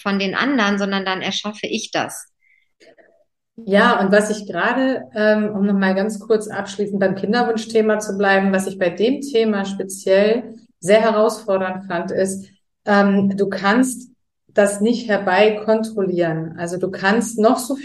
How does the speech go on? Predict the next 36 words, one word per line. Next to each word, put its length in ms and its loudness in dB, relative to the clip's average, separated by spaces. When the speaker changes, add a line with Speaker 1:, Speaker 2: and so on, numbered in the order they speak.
Speaker 2:
viel 180 2
dafür 300 -2
tun, 320 2
du 80 0
kannst 380 -4
gucken, 280 2
dass 180 0
du 240 0
alles 360 4
machst, 340 0
was 160 -2
deine 420 2
Fruchtbarkeit 560 -2
steigert, 400 -2
die 80 -6
Fruchtbarkeit 520 -2
deines 240 0
Mannes 320 -4
steigert, 320 4
du 60 -6
kannst 280 -8
Sex 320 -4
haben 240 0
und 160 2
trotzdem 400 2
kann's 280 -4
nicht 180 -8
funktionieren. 640 -6
Also 220 -2
es 140 -6
gibt 280 -2
da 100 0
immer 440 2
diesen 300 -4
einen 340 -2
Faktor, 800 -2